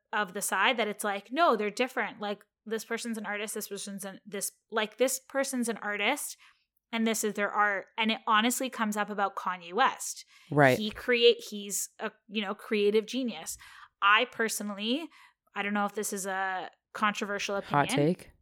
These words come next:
Speaker 1: dislike the guy.
Speaker 2: Me
Speaker 1: I
Speaker 2: too. I
Speaker 1: think
Speaker 2: think
Speaker 1: he's
Speaker 2: he's
Speaker 1: a
Speaker 2: trash.
Speaker 1: big freaking weirdo.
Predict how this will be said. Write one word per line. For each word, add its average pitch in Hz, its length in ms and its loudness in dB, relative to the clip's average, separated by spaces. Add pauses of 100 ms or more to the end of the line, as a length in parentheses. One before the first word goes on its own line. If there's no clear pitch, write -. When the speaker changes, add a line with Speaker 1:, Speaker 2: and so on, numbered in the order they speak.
(160)
Speaker 1:
dislike 285 520 2
the 220 80 2
guy. 135 340 -8 (200)
Speaker 2:
Me 147 160 2
Speaker 1:
I - 140 6
Speaker 2:
too. 156 60 6
I 131 40 4
Speaker 1:
think - 160 2
Speaker 2:
think - 20 -10
Speaker 1:
he's 294 180 0
Speaker 2:
he's 294 100 6
Speaker 1:
a - 0 -
Speaker 2:
trash. 208 160 0
Speaker 1:
big - 160 4
freaking 247 420 0
weirdo. 214 480 0